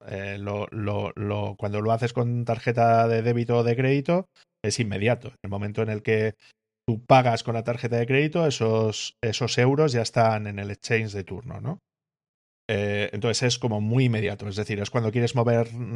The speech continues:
rápido dinero porque quieres hacer alguna compra, pues porque te corre prisa, ¿no? Porque crees que algo va a subir rápido y no quieres esperar los típicos dos o tres días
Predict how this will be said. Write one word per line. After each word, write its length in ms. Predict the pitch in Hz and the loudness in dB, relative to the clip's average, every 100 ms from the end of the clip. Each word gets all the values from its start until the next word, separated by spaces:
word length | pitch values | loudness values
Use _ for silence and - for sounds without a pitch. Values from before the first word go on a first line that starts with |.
| 113 | -2
rápido 340 | 117 120 113 | -2 0 0
dinero 300 | 110 127 151 | 0 0 0
porque 220 | 143 107 | -2 -6
quieres 260 | 113 107 - | -6 -6 -6
hacer 160 | 120 104 | -4 -2
alguna 320 | 101 104 101 | -2 -4 -2
compra, 500 | 143 151 151 147 143 | 0 2 2 4 4
pues 260 | 117 101 | 0 -6
porque 280 | - 101 101 | -8 -8 -8
te 120 | 110 | -8
corre 260 | - 110 101 | -4 -4 -4
prisa, 220 | 95 - - | -10 -14 -10
¿no? 100 | 135 | -6
Porque 440 | 143 - 104 101 98 - - _ - | -6 -4 -4 -4 -8 -16 -20 _ 2
crees 260 | 113 110 | 4 4
que 80 | - | 2
algo 140 | 107 110 | 0 2
va 80 | |
a 40 | 107 | 0
subir 280 | 117 107 117 | 0 -2 4
rápido 400 | 143 160 151 139 | 4 4 2 0
y 40 | |
no 140 | 113 | -2
quieres 220 | 113 113 107 | -4 -4 -4
esperar 480 | - 113 127 127 | -2 2 2 0
los 260 | 113 98 101 | -2 -6 -6
típicos 500 | 110 110 113 113 104 | -6 -4 0 0 0
dos 200 | 110 117 | 0 -2
o 60 | 113 | 0
tres 220 | 110 101 | 0 2
días 400 | 117 127 135 | 2 2 2